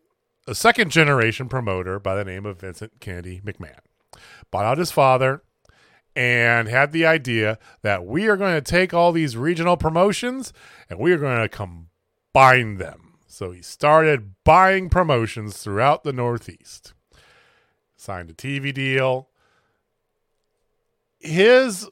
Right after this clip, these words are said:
original foresight created what be-, was W W F. He gave us Hulk Hogan. He gave us WrestleMania. He gave us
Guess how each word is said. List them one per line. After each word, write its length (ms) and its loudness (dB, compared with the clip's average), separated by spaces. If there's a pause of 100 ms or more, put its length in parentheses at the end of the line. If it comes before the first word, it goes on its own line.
original 600 2
foresight 720 2
created 640 0
what 440 -4
be-, 100 -4
was 520 -2
W 560 -4
W 640 -10
F. 220 -14 (880)
He 160 -14
gave 260 -4
us 400 -6 (200)
Hulk 280 -10
Hogan. 460 -2 (480)
He 180 -14
gave 380 -6
us 400 -4 (180)
WrestleMania. 1040 -4 (640)
He 200 -12
gave 400 -2
us 400 -2